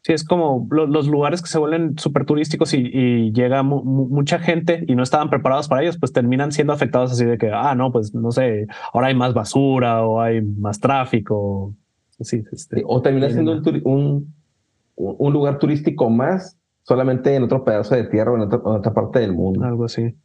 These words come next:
Speaker 2: Bien, y luego, Arbeck, ¿y luego qué opinas de la Freud y de la Gabulin que dicen que está muy, qué tan cerca están? Si es cierto que están a un frente
Speaker 1: Súper
Speaker 2: de la
Speaker 1: cerca.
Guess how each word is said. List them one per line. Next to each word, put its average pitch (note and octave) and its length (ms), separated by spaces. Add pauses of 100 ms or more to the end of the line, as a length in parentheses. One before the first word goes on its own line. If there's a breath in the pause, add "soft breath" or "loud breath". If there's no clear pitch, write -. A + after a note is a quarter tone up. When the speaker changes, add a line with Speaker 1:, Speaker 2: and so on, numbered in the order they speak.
(540)
Speaker 2:
Bien, B2+ 400 (180)
y C3 60
luego, F#3+ 580 (760)
Arbeck, C#3+ 540
¿y B2+ 80
luego C3 220
qué F3 80
opinas D#3+ 380
de C#3+ 120
la A2 160
Freud D#3 420
y B2 140
de G#2+ 240
la G#2 100
Gabulin A#2 500
que A#2 100
dicen A2 260
que A2 80
está G#2 180
muy, C3 240
qué - 100
tan D3 200
cerca C#3+ 340
están? A2+ 500
Si A2+ 120
es A2+ 100
cierto B2+ 360
que G#2+ 80
están G#2+ 340
a A#2+ 40
un A#2+ 180
frente A#2+ 200
Speaker 1:
Súper A#2 140
Speaker 2:
de A#2+ 60
la A2 60
Speaker 1:
cerca. D#3+ 480